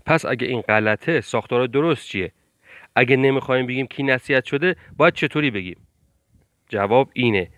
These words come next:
باید از ادوایس استفاده کنیم. درست این جمله این می‌شه: His advice was to leave as quickly as possible. نصیحت او این بود که هر چی سریعتر اونجا رو ترک کنید. پس توجه داشته باشید،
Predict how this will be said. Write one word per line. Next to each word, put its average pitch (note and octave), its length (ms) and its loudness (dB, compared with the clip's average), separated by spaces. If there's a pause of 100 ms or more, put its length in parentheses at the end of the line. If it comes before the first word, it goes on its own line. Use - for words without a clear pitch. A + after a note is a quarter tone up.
(180)
باید B2 260 2
از D#3 260 2 (260)
ادوایس C#3+ 420 4
استفاده G2 340 -6
کنیم. F2+ 240 -10 (460)
درست E3+ 320 0
این B2 120 2
جمله C3+ 280 2
این C3+ 160 2
می‌شه: F2+ 320 -4 (640)
His A#2 140 2
advice B2 760 4 (160)
was A2 220 0
to - 160 -4
leave F3 260 -4
as E3 120 0 (100)
quickly D#3+ 280 0
as - 60 -8 (100)
possible. F#2 400 -4 (880)
نصیحت G2+ 680 -2
او A2+ 280 -6
این D3+ 240 -2
بود G3+ 180 -4
که G3+ 360 2 (580)
هر C#3+ 180 2
چی - 120 -8
سریعتر A#2 340 -4
اونجا C3 200 -4
رو F3+ 180 -6 (240)
ترک A2+ 240 -2
کنید. F2+ 240 -12 (840)
پس D3 180 2
توجه G#2+ 420 -2
داشته G2+ 300 -6
باشید، G2 400 -10